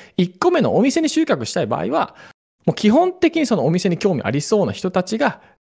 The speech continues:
えー、見て、あ、このお店の営業時間だったりとか、どこにあるかとか、迷わせない営業日とか、宿-、定休日は何かとか。あとはインスタとかよく思うのが、今日やってるかどうかをちゃんとストーリーズに上げてほしいですね。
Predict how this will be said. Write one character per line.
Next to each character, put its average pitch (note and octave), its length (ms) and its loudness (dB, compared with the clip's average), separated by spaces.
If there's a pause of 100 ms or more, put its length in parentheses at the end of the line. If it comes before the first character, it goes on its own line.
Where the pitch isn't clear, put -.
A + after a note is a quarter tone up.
(100)
え A#2+ 180 2
ー、 A2+ 40 0
見 D3+ 120 0
て、 - 320 -6 (680)
あ、 C3 100 0
こ D3 100 0
の B2+ 80 2
お B2 60 2
店 C#3+ 160 -2
の C#3+ 80 -4
営 B2+ 160 2
業 C3+ 100 4
時 B2 140 -2
間 G#2+ 140 -2
だ E2+ 80 -4
っ - 40 -12
た - 120 -4
り G2+ 80 -10
と E3+ 120 -6
か、 F#3 120 2
ど C3 100 0
こ A2+ 100 -2
に F2+ 80 -2
あ F#2 60 -2
る F#2+ 80 -4
か E2 100 -6
と - 80 -8
か、 - 260 -6 (460)
迷 B2 160 4
わ A#2 140 4
せ A2+ 100 -4
な F#2+ 80 -2
い - 60 -6
営 C3 180 2
業 A#2+ 140 0
日 G2 160 -6
と G#2+ 140 -10
か、 A#2 180 -2
宿-、 - 360 -10 (140)
定 A2+ 180 -2
休 A#2 140 -2
日 F#2 80 -6
は F2 220 -6
何 A#2 300 -2
か - 120 -8
と - 80 -14
か。 - 220 -16 (580)
あ A#2+ 220 -2
と B2+ 140 -2
は F#2 100 -2
イ C3+ 80 0
ン F3 60 -2
ス - 20 -8
タ G3 100 0
と F3+ 60 -2
か A2+ 120 0
よ A#2 100 -2
く G2+ 80 -6
思 G#2 160 -2
う - 20 -2
の F2+ 80 -4
が、 F#2+ 160 -2 (240)
今 D#4+ 140 6
日 - 80 4
や B2 80 2
っ - 80 -12
て E3 100 -2
る D#3+ 80 -2
か - 80 0
ど A#2+ 120 0
う G#2 40 -4
か G2+ 80 -4
を F2+ 80 -4
ち - 100 -10
ゃ D3+ 40 0
ん D3+ 60 -4
と D#3 120 -4
ス - 120 -8
ト F3+ 120 0
ー E3 40 2
リ B2+ 80 0
ー - 20 0
ズ G2 80 -4
に F#2 80 -4
上 G2 80 -6
げ G#2+ 80 -4
て A2+ 80 -4
ほ F#2+ 80 -8
し - 100 -8
い F#2+ 60 -6
で - 80 -14
す - 120 -10
ね。 - 120 -14